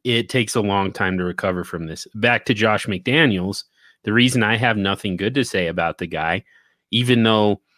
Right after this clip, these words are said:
you know, there, there was some stuff that he did here in Denver that was, that ended up being kind of a, a,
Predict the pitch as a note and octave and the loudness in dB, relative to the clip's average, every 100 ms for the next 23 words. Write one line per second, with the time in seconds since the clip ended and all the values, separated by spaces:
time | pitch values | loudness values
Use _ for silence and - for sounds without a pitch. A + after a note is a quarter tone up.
0 | _ _ - A2+ A2 G#2 G2 B2 - A2 | _ _ -8 0 2 2 2 0 0 0
1 | C3 G#3+ - G#3 F3+ - C3+ B2+ A2+ B2 | 2 2 2 2 2 2 2 4 2 0
2 | G2+ G#2 F#2+ G#2+ G2+ G2 F#2+ F#2 F2+ F#2 | -2 -2 -2 -2 -2 -2 -2 -2 -2 -4
3 | F2+ F#2+ F2+ E2 G#2 F#2+ F2+ F2 F2 - | -2 -2 -2 -4 -4 -2 -2 -2 -6 -12
4 | - A2 A2+ A2 G#2+ G#2+ G2 F#2 - G#2+ | -16 -4 2 4 4 4 4 2 0 -2
5 | G2+ F#2+ F2+ F2+ G2+ F#2+ F2+ F2 E2 _ | 0 0 -2 -2 -2 -2 -4 -4 -4 _
6 | _ _ _ _ _ _ A#2 G#2+ | _ _ _ _ _ _ 0 2